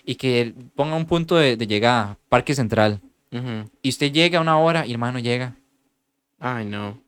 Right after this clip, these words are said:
Speaker 1: Ma, el ma no llega, y ya después, "Ay, ay, qué pena, ay, es que no me acordaba". Ma, me ha pasado, bro.
Speaker 2: La impuntualidad, la impuntualidad. A mí una vez me
Speaker 1: Me ha
Speaker 2: pasó,
Speaker 1: pasado.
Speaker 2: bro, que yo estaba vendiendo un Apple Watch,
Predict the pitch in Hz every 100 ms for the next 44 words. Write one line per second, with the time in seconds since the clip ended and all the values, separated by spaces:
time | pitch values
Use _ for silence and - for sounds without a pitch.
0 | _ 131 147 127 127 127 127 127 120 123
1 | 131 135 131 226 214 226 233 214 214 233
2 | 226 202 226 202 220 214 185 165 208 208
3 | 202 202 _ _ - _ _ _ _ _
4 | 139 135 104 110 117 117 120 110 127 127
5 | 123 117 117 110 120 127 120 110 110 117
6 | 117 127 147 165 185 - 113 - 151 180
7 | 190 190 135 - 117 110 107 104 127 _
8 | - 117 - 151 135 123 139 139 170 196
9 | 135 110 107 -